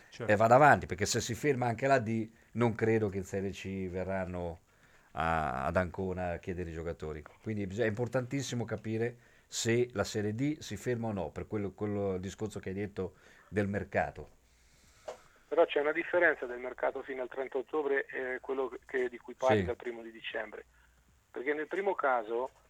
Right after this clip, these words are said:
Speaker 3: nel primo caso la società, eh, non ti può svincolare. Cioè, mh, io oggi non posso svincolare un giocatore, lo posso fare dal primo di dicembre.
Speaker 2: Mm.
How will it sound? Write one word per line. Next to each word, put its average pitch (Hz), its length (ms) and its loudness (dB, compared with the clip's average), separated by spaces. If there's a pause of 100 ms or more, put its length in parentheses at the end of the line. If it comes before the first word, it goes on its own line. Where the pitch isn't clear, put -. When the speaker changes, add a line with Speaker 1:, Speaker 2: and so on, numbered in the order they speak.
(880)
Speaker 3:
nel 131 100 -16
primo 165 240 0
caso 180 600 6 (320)
la 143 140 -2
società, 170 640 4
eh, 123 360 -6
non 147 180 -4
ti 180 120 -12
può 170 240 6
svincolare. 117 760 2 (480)
Cioè, 123 380 0
mh, 127 340 -14
io 185 140 6
oggi 151 220 6
non 170 160 -8
posso 151 320 4
svincolare 123 540 2
un 113 80 -6
giocatore, 113 640 -8
lo - 80 -20
posso 151 260 0
fare - 220 2
dal 151 120 4
primo 143 260 -4
di 127 120 -8
dicembre. 120 520 -4 (200)
Speaker 2:
Mm. 110 140 -2